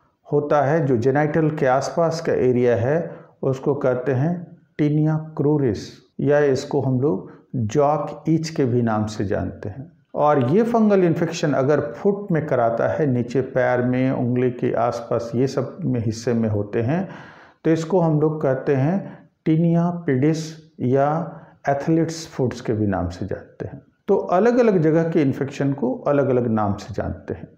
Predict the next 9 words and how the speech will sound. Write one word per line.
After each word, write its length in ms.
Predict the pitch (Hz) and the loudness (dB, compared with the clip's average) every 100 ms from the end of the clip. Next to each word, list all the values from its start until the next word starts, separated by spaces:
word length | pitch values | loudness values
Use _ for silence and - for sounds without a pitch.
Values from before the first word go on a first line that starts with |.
| _ _ 151 | _ _ -2
ये 360 | 202 220 - - - _ - - | 0 0 -4 -14 -20 _ -16 0
होता 320 | 151 156 208 | 0 2 2
क्यों 420 | 214 - 139 107 | 2 0 0 0
है? 120 | - - - - _ - | -2 -8 -12 -20 _ -4
सबसे 320 | 151 - 196 | -4 2 2
इंपॉर्टेंट 640 | - 139 135 139 151 143 | 2 0 2 0 2 0
बात 280 | 120 117 113 - | 2 0 0 -2
है, 240 | 180 147 | -2 0
ये 160 | 131 | 0